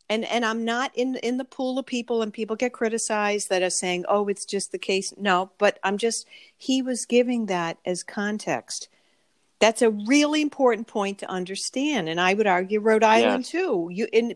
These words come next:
Speaker 1: in April, how many people were being tested in Rhode Island? A couple of hundred?
Speaker 2: That's right.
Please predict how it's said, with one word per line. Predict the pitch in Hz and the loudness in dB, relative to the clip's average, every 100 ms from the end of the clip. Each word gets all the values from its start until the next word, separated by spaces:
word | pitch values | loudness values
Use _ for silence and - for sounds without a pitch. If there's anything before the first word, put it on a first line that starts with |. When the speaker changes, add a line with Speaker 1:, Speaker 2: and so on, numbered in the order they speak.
| - | 2
Speaker 1:
in | 240 | 2
April, | 247 302 - 214 202 | 4 0 0 0 0
how | 277 | -2
many | 294 302 | -2 -2
people | 302 269 | -4 -6
were | 254 | -4
being | 247 226 | -4 -4
tested | 240 226 - | -4 -4 -4
in | 196 | -6
Rhode | 190 185 | -4 -4
Island? | 196 190 147 | -6 -6 -8
A | 139 | -6
couple | 175 170 | -4 -2
of | 156 | -2
hundred? | 165 185 226 247 _ _ | -2 2 0 0 _ _
Speaker 2:
That's | 107 - 123 | -6 -2 0
right. | 117 - | 0 -2